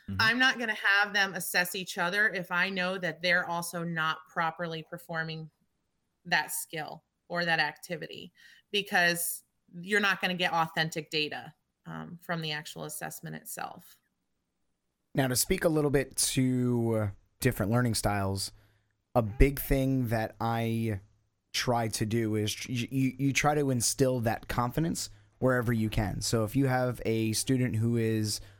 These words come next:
Speaker 3: a little less skillful, we know, you know, thirty different students can come in at a hundred different skill levels.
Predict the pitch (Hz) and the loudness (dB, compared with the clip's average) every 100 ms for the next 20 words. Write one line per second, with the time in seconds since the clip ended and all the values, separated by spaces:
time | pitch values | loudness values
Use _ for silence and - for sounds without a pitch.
0 | _ - 123 127 127 110 - 185 170 101 | _ 0 2 4 2 0 2 2 2 0
1 | 107 120 117 110 107 - 107 92 - - | 2 2 2 0 -2 -2 -2 -2 -8 -20
2 | _ _ - 135 123 113 - 101 - 123 | _ _ 0 2 2 0 -2 -4 0 0
3 | 104 - - 101 110 107 101 95 92 120 | 0 -2 -2 0 2 2 2 0 0 0
4 | 113 98 98 98 - 127 117 95 95 | 0 -2 -2 -4 0 0 0 -2 -4